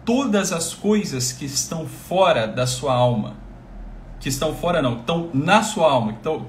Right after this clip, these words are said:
compõe aqui, de certo modo, né, a alma e os seus apegos, você joga esses apegos pra fora da alma, tá? Tipo assim, ó, pense a sua alma sem eles,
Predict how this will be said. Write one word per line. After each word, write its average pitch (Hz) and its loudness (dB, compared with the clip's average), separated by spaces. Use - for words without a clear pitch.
compõe 160 -2
aqui, 123 -2
de 107 -6
certo 127 -4
modo, 127 0
né, 135 -2
a 123 -4
alma 151 4
e 123 2
os 123 2
seus 120 -2
apegos, 123 -4
você 160 -2
joga 185 2
esses 151 -4
apegos 127 -4
pra 143 -2
fora 170 2
da 117 4
alma, 113 2
tá? - 0
Tipo 139 -2
assim, 135 0
ó, 101 0
pense 262 4
a 208 4
sua 208 2
alma 185 2
sem 202 2
eles, 185 -2